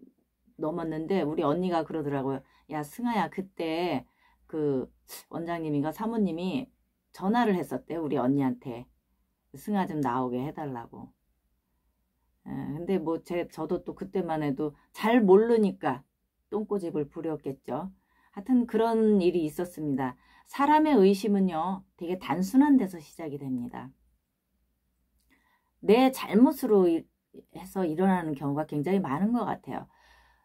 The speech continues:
저도 사람과의 관계에서 일어나는 의심이라든가 이런 것까지는 배제하고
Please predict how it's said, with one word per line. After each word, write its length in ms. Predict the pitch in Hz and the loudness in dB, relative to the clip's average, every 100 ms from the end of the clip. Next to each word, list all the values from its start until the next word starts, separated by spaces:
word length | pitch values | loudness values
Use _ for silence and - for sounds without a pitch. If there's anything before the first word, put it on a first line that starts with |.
| _ | _
저도 560 | - 226 226 180 127 - _ _ _ _ _ _ | -4 2 6 6 4 -6 _ _ _ _ _ _
사람과의 920 | - 196 214 262 269 254 196 175 170 | -4 2 6 8 8 8 6 6 0
관계에서 880 | - 165 185 226 254 226 196 190 170 | -4 -2 0 4 4 4 4 0 0
일어나는 680 | 165 175 170 160 160 156 143 | 0 0 0 -2 -2 -2 4
의심이라든가 1000 | 196 190 185 170 160 156 160 156 151 151 | 4 4 -4 -4 -2 -4 -4 -2 0 2
이런 260 | 196 196 | 4 4
것까지는 540 | 175 165 151 143 160 151 | 2 -4 -6 -6 -6 -6
배제하고 680 | 165 139 147 135 147 156 | -8 -6 -4 -2 -2 -6